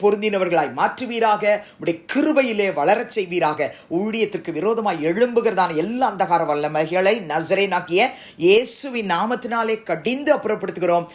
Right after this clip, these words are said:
உம்முடைய நாமத்திலே ஜெயம் எடுக்கிறோம். துதிகன மகிமை உமக்கு செலுத்துகிறோம். இயேசுவின் நாமத்தில் பிதாவே, ஆமென். கிறிஸ்துவுக்குள் பிரியமானவர்களே, இந்த நாளிலே நம்முடைய கர்த்தராகிய இயேசு கிறிஸ்துவின் கிருபையும், பிதாவாகிய தேவனுடைய அன்பும், பரிசுத்த ஆவியானுடைய அந்யோன்ய ஐக்கியமும்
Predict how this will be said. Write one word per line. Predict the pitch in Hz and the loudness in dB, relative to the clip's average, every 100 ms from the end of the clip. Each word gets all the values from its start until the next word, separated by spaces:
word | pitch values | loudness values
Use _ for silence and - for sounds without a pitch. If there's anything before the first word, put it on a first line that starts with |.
| - | -18
உம்முடைய | 127 139 127 | -12 -8 -6
நாமத்திலே | 139 151 147 147 147 147 143 | -4 -6 -4 0 0 0 -2
ஜெயம் | 127 123 127 | -4 -8 -12
எடுக்கிறோம். | - - - _ - 165 | -14 -16 -16 _ -10 -6
துதிகன | 160 156 139 | -4 -4 -4
மகிமை | 147 151 160 | -6 -6 -6
உமக்கு | 147 170 214 - | -4 -2 0 0
செலுத்துகிறோம். | 190 180 175 175 165 - - | -2 -4 0 0 -2 -8 -4
இயேசுவின் | 147 185 214 - 196 185 | 2 4 4 0 -2 -2
நாமத்தில் | 165 160 156 165 160 | 0 0 -2 -4 -4
பிதாவே, | 143 131 123 117 113 - _ _ _ - 127 | -6 -8 -8 -8 -14 -16 _ _ _ -8 -6
ஆமென். | 120 120 110 - - | -4 -6 -14 -18 -14
கிறிஸ்துவுக்குள் | 131 120 120 - 107 - | -8 -6 -8 -12 -14 -12
பிரியமானவர்களே, | 127 123 123 123 123 123 131 170 | -10 -10 -8 -8 -10 -6 2 2
இந்த | 196 170 | 2 -4
நாளிலே | 131 139 180 226 - - - | -4 2 2 2 -4 -20 -10
நம்முடைய | 170 196 196 | -2 0 0
கர்த்தராகிய | 196 190 196 190 | 2 2 2 4
இயேசு | 196 202 - | 4 4 0
கிறிஸ்துவின் | - 196 - 180 165 156 | -2 -2 -2 -4 -6 -6
கிருபையும், | 143 147 127 - _ _ - | -4 -4 -6 -16 _ _ -10
பிதாவாகிய | 143 143 139 135 131 | -2 0 0 -2 -4
தேவனுடைய | 139 143 135 131 | -4 -4 -4 -4
அன்பும், | 131 160 190 226 - - | -4 -4 -6 -8 -16 -8
பரிசுத்த | - 180 208 202 | -2 -2 0 2
ஆவியானுடைய | 185 202 202 208 208 202 180 | 4 4 2 0 2 2 2
அந்யோன்ய | 196 226 233 208 170 190 | 2 -2 0 0 0 -2
ஐக்கியமும் | - 165 123 | 0 -2 -2